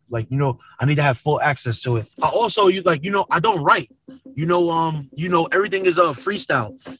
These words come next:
So it's really easy for me to just go inside of a studio, any studio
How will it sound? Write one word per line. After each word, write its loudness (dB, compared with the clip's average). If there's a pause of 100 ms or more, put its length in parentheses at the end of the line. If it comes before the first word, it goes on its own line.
So -2 (580)
it's 0
really -2
easy 0
for -2
me 2
to 0
just -4
go 0
inside -4
of -8
a -12
studio, -2
any 0
studio -2